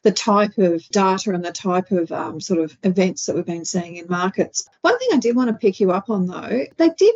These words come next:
talk about the fact that there could potentially be further need for rate rises. You know, it was a less, less strong language than previously,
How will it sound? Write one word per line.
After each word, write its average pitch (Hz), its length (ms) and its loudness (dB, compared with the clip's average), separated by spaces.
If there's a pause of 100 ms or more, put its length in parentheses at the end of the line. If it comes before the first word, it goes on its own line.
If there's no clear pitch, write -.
talk 269 280 0
about 247 300 0
the 214 60 0
fact 190 320 -2
that 202 160 -4
there 196 180 2
could 208 320 2
potentially 196 520 -2
be 185 140 2
further 185 440 0 (100)
need 175 320 -4
for 196 120 -4
rate 170 320 -2
rises. 240 600 0
You 220 100 2
know, 196 140 4
it 220 100 2
was 220 140 2
a 240 80 6
less, 269 380 0
less 294 200 0
strong 220 340 0
language 185 400 2
than 185 120 -4
previously, 185 600 0